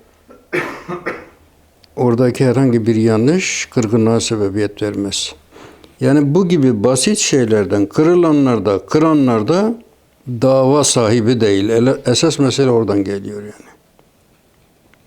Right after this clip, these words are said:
Esas mesele oradan geliyor. Kari müteharri,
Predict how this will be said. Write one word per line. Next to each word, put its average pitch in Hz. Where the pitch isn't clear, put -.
Esas -
mesele 117
oradan 107
geliyor. 98
Kari 156
müteharri, 143